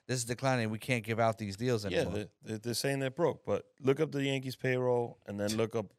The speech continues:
Speaker 1: The Rays?
Speaker 2: <laughs> what they, what they, what the Yankees made. Like, I'm,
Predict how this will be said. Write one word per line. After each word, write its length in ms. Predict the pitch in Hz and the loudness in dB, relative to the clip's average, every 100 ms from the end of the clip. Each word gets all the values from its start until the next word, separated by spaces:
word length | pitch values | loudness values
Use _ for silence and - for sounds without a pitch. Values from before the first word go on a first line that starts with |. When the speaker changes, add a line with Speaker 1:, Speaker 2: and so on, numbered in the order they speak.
| _ _ _ _ _ - | _ _ _ _ _ -18
Speaker 1:
The 40 | |
Rays? 300 | 98 107 123 - 180 123 - | -10 -8 -8 -14 -12 -10 -2
Speaker 2:
<laughs> 340 | - - - | -2 -4 -6
what 220 | - 131 - | 0 0 6
they, 180 | 139 - _ - - | 4 4 _ -16 2
what 220 | 135 135 | 4 6
they, 140 | 135 | 6
what 240 | 120 117 110 | 4 2 4
the 100 | 117 | 4
Yankees 340 | 123 120 120 | 4 2 -2
made. 360 | 117 127 90 - | 0 -2 -4 -6
Like, 320 | 92 85 _ _ _ _ - | -8 -8 _ _ _ _ 2
I'm, 240 | 110 113 | 2 2